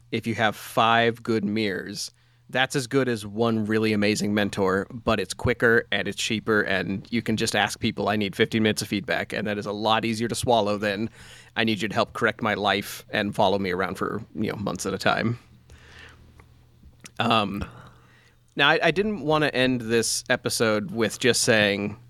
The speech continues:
"Isn't Mary Antoinette a silly young girl who screwed up, you know, the, the fall of a nation?" Or, or who was, you know, said something like, "Let them eat cake." I know we've already kind of diffused that one or, or busted that myth. Um,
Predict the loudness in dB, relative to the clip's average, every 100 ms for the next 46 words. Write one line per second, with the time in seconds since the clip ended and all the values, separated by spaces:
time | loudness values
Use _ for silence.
0 | 0 2 4 2 4 6 6 4 2 0
1 | 0 2 0 0 0 0 0 2 4 4
2 | 4 4 2 2 4 2 2 2 6 4
3 | 2 -20 -6 -2 -2 -2 -6 -4 -4 -2
4 | -6 -8 2 2 2 0 -4 -4 -4 -4
5 | -6 -12 -20 -20 -20 2 4 6 4 6
6 | 4 6 4 2 0 0 0 2 2 4
7 | 0 2 0 0 -2 -2 -4 -4 -2 0
8 | 2 4 4 4 4 2 0 -2 -2 -8
9 | -6 -6 -2 -4 0 0 0 0 -2 -2
10 | -4 -4 -2 -4 -4 0 0 0 0 2
11 | 4 2 -4 -16 -18 -20 -20 -20 -6 0
12 | 2 2 -2 -8